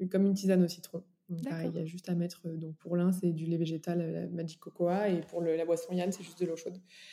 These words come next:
Speaker 1: Et donc, magnésium, euh, qui est hyper bon pour, euh, pour la fatigue, notamment.
Speaker 2: Ok.
Speaker 1: Donc, voilà, ça, c'est important pour moi. Euh, et après, en termes de, de soins, euh, donc là,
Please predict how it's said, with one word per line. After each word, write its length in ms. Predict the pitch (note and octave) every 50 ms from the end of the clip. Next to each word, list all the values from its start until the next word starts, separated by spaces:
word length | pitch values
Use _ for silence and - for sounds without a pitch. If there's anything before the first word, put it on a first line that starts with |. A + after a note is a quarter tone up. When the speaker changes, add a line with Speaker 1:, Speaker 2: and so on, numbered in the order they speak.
| - - - - _ _ -
Speaker 1:
Et 300 | F3 F3 E3+ D#3+ D#3 D#3
donc, 180 | D3+ D#3 D#3 D3+ D#3
magnésium, 560 | E3+ E3+ F3 E3+ E3 E3 E3 E3+ E3+ F3+ F3
euh, 100 | E3+ F3+
qui 120 | F3+ - F3+
est 40 | F3+
hyper 200 | F3+ F3+ F3 E3
bon 160 | E3 E3 F3 F3
pour, 240 | - F3 E3 E3 E3
euh, 240 | D#3+ D#3+ D#3+ D#3+ D#3+ _
pour 180 | _ - E3+ E3
la 200 | D#3+ D#3 D#3+ D#3+
fatigue, 360 | - E3+ F3 - - F#3 E3+
notamment. 380 | E3 E3+ - F3+ F3+ F3+ F#3 _ _ _ _ _ _ _ _ _ _ - - - - - - D#4
Speaker 2:
Ok. 120 | D#4+ D#4
Speaker 1:
Donc, 80 | F3+ F3
voilà, 160 | E3 E3 - D#3+
ça, 160 | - - F#3+
c'est 80 | G3
important 400 | G#3 G3 F#3 F3+ F3+ - G3 F#3
pour 180 | F3+ F#3 F3+ F3
moi. 720 | F3 F3 F3 F#3 G3 G#3+ A3+ A#3 A#3+ A#3+ A#3+ B3 B3 B3 A#3+ F#3+
Euh, 800 | F#3+ F3+ F3 F3 E3+ E3+ E3+ E3+ E3 E3 E3 E3 E3 E3 E3 F3 - -
et 120 | - E3+ E3
après, 320 | E3 - - - - G3+
en 160 | G3+ F#3+ F3+
termes 320 | F#3 F#3 F#3 F3+ F3 F3+ E3+
de, 560 | F3+ F3+ E3+ E3 E3 D#3+ D#3+ D#3+ D#3+ D#3+ D#3+ D#3
de 100 | D#3 D#3+
soins, 560 | D#3+ - - - - - G3 G3+ G#3 G#3+ A3+ G#3+ - - - - - _ _ _ - -
euh, 260 | F3 E3+ D#3+ D#3+ D#3+ D#3
donc 580 | D#3+ D#3+ E3 F3 F3+ F#3 F#3 F#3+ F3+ E3+ F3 -
là, 80 | G3